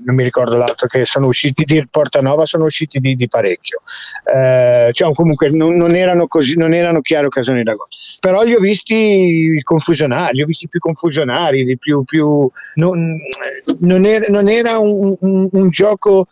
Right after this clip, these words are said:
fluido, un gioco, eh, ragionato come con l'Udinese. Con l'Udinese hai avuto un impeto diverso, li hai messi lì, non li hai fatti uscire,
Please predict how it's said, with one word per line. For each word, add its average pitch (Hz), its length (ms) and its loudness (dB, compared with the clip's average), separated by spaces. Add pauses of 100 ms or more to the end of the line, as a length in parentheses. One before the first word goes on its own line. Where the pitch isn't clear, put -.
fluido, 190 500 2
un 175 160 2
gioco, 180 480 2 (360)
eh, - 200 2
ragionato 175 800 2
come 180 220 2
con 175 160 0
l'Udinese. 160 520 2
Con 156 120 -2
l'Udinese 180 440 4
hai 196 100 4
avuto 170 280 0
un 170 140 4
impeto 180 360 0
diverso, 165 600 0
li 165 100 0
hai 165 80 2
messi 175 300 2
lì, 165 320 2
non 160 120 0
li 160 100 0
hai 165 40 0
fatti 160 260 -2
uscire, 165 680 0